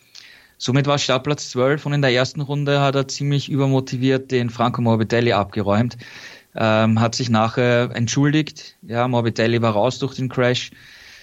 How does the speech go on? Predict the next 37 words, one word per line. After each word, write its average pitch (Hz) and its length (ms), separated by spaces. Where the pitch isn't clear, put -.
Ähm, 117 640
Rins 127 300
ist 143 100
noch 135 120
Neunter 123 300
geworden, 131 600
also 120 260
er 120 160
hat 120 100
sich 123 140
sicher 131 240
mehr 120 200
erwartet 113 360
beim 117 160
Heimrennen 117 640
und 110 360
für 127 100
Morbidelli 110 520
natürlich 113 440
komplett 110 420
unglücklich. 123 640
Zum 120 140
Glück 113 180
hat 110 80
er 107 140
sich 110 140
nicht 113 200
dabei 107 220
verletzt. 110 560
Ähm, 110 520
interessant 123 540
in, 117 300
an 113 120
der 113 100
Geschichte 117 380
finde 123 320
ich, 139 200